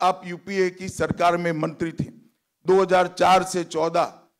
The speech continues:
महाराष्ट्र के विकास के लिए क्या किया,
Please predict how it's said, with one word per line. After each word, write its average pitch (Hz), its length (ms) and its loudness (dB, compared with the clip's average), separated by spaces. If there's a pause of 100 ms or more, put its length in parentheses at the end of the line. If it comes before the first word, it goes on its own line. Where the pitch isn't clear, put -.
(180)
महाराष्ट्र 180 480 2
के 208 140 0
विकास 196 420 0
के 196 140 -4
लिए 196 200 -2
क्या 214 340 2
किया, 185 340 0